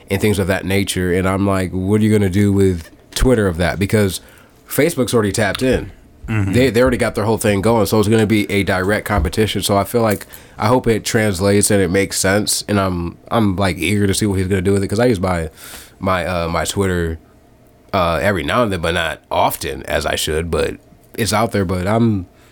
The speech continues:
Speaker 1: I kinda have, like, a mixed feeling about it, 'cause I don't know what he's gonna do with it. I don't know the plans.
Speaker 2: Yeah, and I think that's, like, a, that's a fair criticism, right?
Speaker 1: Mm-hmm.
Speaker 2: Is, like, anytime there's, like, a large power move with money, like,
Speaker 1: Mm-hmm.
Speaker 2: you know, e-, even if it's, like, in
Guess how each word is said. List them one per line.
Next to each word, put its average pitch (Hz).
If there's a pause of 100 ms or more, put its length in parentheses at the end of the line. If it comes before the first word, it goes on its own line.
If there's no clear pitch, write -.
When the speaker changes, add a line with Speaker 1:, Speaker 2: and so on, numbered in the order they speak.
(280)
Speaker 1:
I 165
kinda 143
have, 104
like, -
a -
mixed 90
feeling 90
about 78
it, -
'cause 90
I 95
don't 101
know 90
what 90
he's 87
gonna 92
do 110
with 95
it. -
I -
don't 92
know 87
the 80
plans. - (320)
Speaker 2:
Yeah, 107
and 110
I 131
think 156
that's, 104
like, 101
a, 85
that's -
a 92
fair 90
criticism, -
right? 92
Speaker 1:
Mm-hmm. 87
Speaker 2:
Is, 87
like, - (120)
anytime 104
there's, 95
like, 82
a 82
large 85
power 87
move 85
with 82
money, 85
like, 82
Speaker 1:
Mm-hmm. 82 (440)
Speaker 2:
you 123
know, 92
e-, 156
even 156
if 127
it's, 127
like, 117
in 117